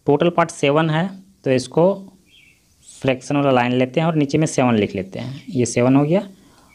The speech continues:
और शेडेड पार्ट वन, टू, थ्री, तो यहाँ पे थ्री लिख लेते हैं, ये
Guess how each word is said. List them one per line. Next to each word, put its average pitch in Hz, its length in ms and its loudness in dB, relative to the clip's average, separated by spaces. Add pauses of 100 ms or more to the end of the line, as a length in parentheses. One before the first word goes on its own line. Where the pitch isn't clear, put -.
(160)
और 131 380 2 (340)
शेडेड 143 360 -4
पार्ट 190 180 4 (200)
वन, 127 140 2
टू, 139 120 2
थ्री, 190 240 0 (340)
तो 131 60 -2
यहाँ 117 180 2
पे - 160 -4
थ्री 104 200 -2
लिख 101 180 -2
लेते 123 200 -2
हैं, 139 160 -4 (640)
ये 131 420 2